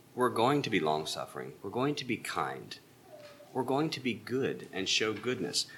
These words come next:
more than just is expected. You know, in our world today, someone strikes you on the one cheek, you,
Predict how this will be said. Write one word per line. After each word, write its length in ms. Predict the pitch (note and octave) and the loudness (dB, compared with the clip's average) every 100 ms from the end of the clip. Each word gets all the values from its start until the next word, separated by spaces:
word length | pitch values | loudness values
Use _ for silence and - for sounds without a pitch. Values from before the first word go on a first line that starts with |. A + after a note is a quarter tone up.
| - | -4
more 280 | A2+ A2 B2+ | 6 8 10
than 200 | C3+ A#2+ | 8 6
just 320 | F#2 F#2 F2+ | 6 4 4
is 300 | F#2+ F2+ - - - - - - - - - - | 4 4 2 -2 -14 -18 -16 -16 -14 -14 -16 2
expected. 800 | G#2+ - - C3+ D#3 - D2 - - - - - - - - | 4 6 6 6 6 4 -4 -8 -14 -20 -20 -20 -20 -20 -6
You 80 | F#2 | 0
know, 180 | F2+ F#2 - - - - - - - | 2 0 -6 -20 -20 -20 -20 -16 2
in 200 | A#2 A2 | 6 8
our 200 | G#2+ G#2 | 6 6
world 320 | G#2+ C3 C3 | 8 6 4
today, 460 | D#2+ E2 D#2+ A#2 - - - - - - - - - - - - - - | 0 2 2 0 -4 -18 -20 -20 -20 -20 -20 -20 -20 -20 -20 -20 -20 -10
someone 280 | - G#2 | -4 0
strikes 360 | F#2+ G2 F#2 - | 2 4 4 2
you 60 | A2 | 0
on 80 | |
the 60 | G#2+ | 2
one 180 | F2 E2+ | 2 2
cheek, 280 | G2+ - | 0 -6
you, 120 | - | -6